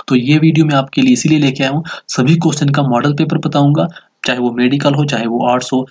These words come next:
सभी सब्जेक्ट आप देख सकते हैं। आगे वीडियो में आपको मॉडल पेपर पता चल जाएगा, कैसा पेपर होगा आपका पेपर पैटर्न, क्योंकि टू थाउजेंड नाइनटीन जैसा आपका पेपर पैटर्न नहीं होगा, टू थाउजेंड ट्वेंटी का नया पेपर पैटर्न होगा। आप प्रीवियस ईयर क्वेश्चन पेपर देखकर सिर्फ इंपॉर्टेंट क्वेश्चन जान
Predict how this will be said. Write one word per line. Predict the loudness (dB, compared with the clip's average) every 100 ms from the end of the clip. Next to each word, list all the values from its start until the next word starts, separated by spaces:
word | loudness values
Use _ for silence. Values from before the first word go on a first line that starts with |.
| -8
सभी | -4 0 0
सब्जेक्ट | 0 -2 -2 -2 -4 -2
आप | -2 0
देख | 0
सकते | 0 -2 0
हैं। | 0
आगे | 0 -2
वीडियो | -2 -2 -2
में | -2 -4 -6
आपको | -4 -2 -2
मॉडल | -2 -4
पेपर | -4 -4 -4
पता | -4 -2
चल | -2 0
जाएगा, | 0 0 -2
कैसा | -4 -8 -6
पेपर | -4 -4 -6
होगा | -2 0 0
आपका | -2 -4
पेपर | -6 -4 -6
पैटर्न, | -4 -4 -2 -4 -10 -10 -2
क्योंकि | 2 2
टू | 2 2
थाउजेंड | 0 0 2
नाइनटीन | 2 2 2 4
जैसा | 2 0
आपका | -2 -4
पेपर | -6 -4 -4
पैटर्न | -2 -2 -2
नहीं | 0 0 2
होगा, | 2 0 -2
टू | -6 -16 -6
थाउजेंड | -4 -4 -2
ट्वेंटी | -2 -2 -4
का | -4
नया | -4 -2 -2
पेपर | -2 -2 -2
पैटर्न | -2 -2 -2
होगा। | -2 0 0 -2 -10 -12 -2
आप | -2 0
प्रीवियस | 0 2 2
ईयर | 0
क्वेश्चन | 0 -2 -2
पेपर | 0 0 -2
देखकर | -2 -2 -2
सिर्फ | -4 -2 -2
इंपॉर्टेंट | -2 -2 -2 -4 -2
क्वेश्चन | -2 0 0 0
जान | 0